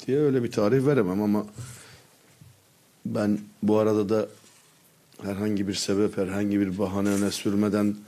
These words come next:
geride kalmak istemediğimizi de söylüyorum zaten. Yani, e, hiç oralara değinmeden, dokunmadan biz, e, gideceğimiz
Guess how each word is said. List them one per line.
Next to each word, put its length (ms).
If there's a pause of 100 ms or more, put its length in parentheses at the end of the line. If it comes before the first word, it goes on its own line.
(280)
geride 340
kalmak 400
istemediğimizi 720
de 80
söylüyorum 600
zaten. 340 (720)
Yani, 300 (540)
e, 200 (1400)
hiç 320 (100)
oralara 480
değinmeden, 680
dokunmadan 680 (720)
biz, 180 (960)
e, 40 (440)
gideceğimiz 840